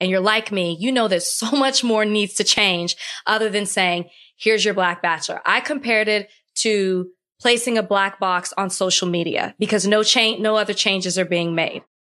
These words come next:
Until they agree to make some type of changes within the franchise and on the outside with the contestants that come on the show,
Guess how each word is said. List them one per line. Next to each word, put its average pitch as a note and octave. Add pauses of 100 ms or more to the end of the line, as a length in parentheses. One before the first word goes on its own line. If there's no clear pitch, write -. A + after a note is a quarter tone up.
Until C4
they D4+
agree A#3+
to A#3
make G3+
some G#3+
type A#3
of G#3+
changes G3
within G#3+
the C4+
franchise F3+ (400)
and C#4
on C#4
the B3
outside G3
with F#3+
the F#3+
contestants F#3+
that F#3
come F#3+
on G3
the F3+
show, E3